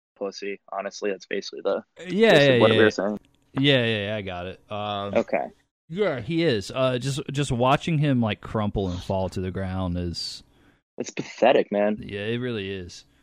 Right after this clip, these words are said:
Speaker 2: Um, there was, there were several times this past Sunday where I'm like, "Why are you just falling to the," like, he's,
Speaker 1: Yeah.
Speaker 2: I don't know, I don't know if it's just he's afraid of getting hurt again or if, like,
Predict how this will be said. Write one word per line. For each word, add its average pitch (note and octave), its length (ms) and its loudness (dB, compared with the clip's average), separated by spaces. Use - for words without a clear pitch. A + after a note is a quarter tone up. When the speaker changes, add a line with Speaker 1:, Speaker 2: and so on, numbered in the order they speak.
Speaker 2:
Um, G2+ 560 -10
there D3 160 -4
was, D#3 220 -4
there D3 120 -2
were D#3 100 2
several E3+ 340 6
times C3 320 6
this A2 120 -6
past A#2 320 -2
Sunday A2 400 2
where G2+ 140 0
I'm G#2 120 0
like, F#2+ 480 -4
"Why B2 180 2
are G3 80 6
you G#3 140 4
just D3 240 0
falling C3+ 720 6
to - 120 -6
the," A2 100 -4
like, B2+ 340 2
he's, D#3 260 0
Speaker 1:
Yeah. A#2+ 200 8
Speaker 2:
I F3+ 60 2
don't A3 120 2
know, - 80 -2
I F3+ 100 -2
don't A#3 120 2
know G#3 100 4
if F3 140 0
it's - 320 -4
just B2+ 280 -8
he's B2+ 200 -2
afraid C#3+ 600 0
of G2+ 120 -4
getting G#2 200 -4
hurt D#3+ 320 -4
again F3+ 480 0
or F#2+ 180 -4
if, - 280 -18
like, G#2+ 260 -4